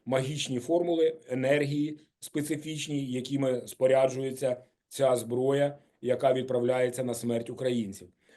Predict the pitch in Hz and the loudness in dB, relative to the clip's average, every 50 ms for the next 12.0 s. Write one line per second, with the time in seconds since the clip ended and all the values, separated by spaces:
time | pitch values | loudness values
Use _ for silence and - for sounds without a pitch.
0 | _ _ - 139 135 151 165 170 165 160 156 147 147 - - - _ - - 127 | _ _ -4 -2 0 2 2 4 4 6 6 4 4 2 -8 -18 _ -4 0 0
1 | 131 131 131 127 135 143 143 139 143 139 139 139 139 139 139 139 143 139 139 131 | 2 2 2 2 2 2 2 2 2 2 4 4 4 4 4 2 0 0 0 -2
2 | 131 135 131 131 127 - - 131 131 131 131 131 131 139 135 123 - 143 139 139 | -4 -2 -2 -2 -2 -2 -4 -4 -4 -2 -2 -2 -2 -4 -6 -6 -4 -4 -4 -4
3 | 139 - 123 - - 143 143 143 165 147 147 - 160 143 143 - 127 120 117 113 | -4 -6 -10 -6 -4 -6 -4 -4 -4 -6 -4 -4 -6 -6 -4 -4 -4 -2 -2 -2
4 | 107 104 95 - - _ _ _ _ - 123 160 190 196 185 190 180 143 175 180 | -4 -6 -10 -12 -16 _ _ _ _ 0 4 6 6 8 8 6 6 6 6 6
5 | 170 160 151 147 165 202 220 196 180 151 135 131 135 123 - - 131 131 131 127 | 6 6 6 4 2 2 4 6 6 6 6 2 -2 -8 -4 -4 -2 -2 -2 -2
6 | 135 135 120 123 120 123 123 123 123 123 123 120 147 175 180 165 120 - - - | -4 -6 -6 -6 -6 -4 -4 -2 -2 -2 -2 0 -2 -4 -4 -4 -6 -8 -10 -20
7 | - - - _ _ _ _ - 196 202 - 214 226 233 220 190 185 196 185 165 | -20 -20 -20 _ _ _ _ 0 0 2 4 8 8 8 8 8 8 8 8 8
8 | - 147 143 135 135 139 131 - 160 175 208 208 202 220 214 208 - _ _ _ | 8 6 0 0 0 -2 -2 2 2 4 4 4 2 0 -2 -2 -10 _ _ _
9 | _ - 117 127 143 151 156 160 - - - 123 120 110 143 143 143 143 143 147 | _ -8 2 6 8 8 8 6 4 -2 -4 -4 0 4 6 6 8 6 4 2
10 | 143 135 135 135 143 156 156 151 151 151 - _ _ - 117 143 160 160 - 170 | -2 -2 0 0 2 2 2 0 0 -2 -8 _ _ -4 2 4 4 4 6 6
11 | 170 180 196 196 180 156 147 139 135 131 131 156 170 170 - - 131 131 120 - | 8 8 10 8 8 8 6 4 2 2 2 2 2 2 2 0 -6 -6 -6 -6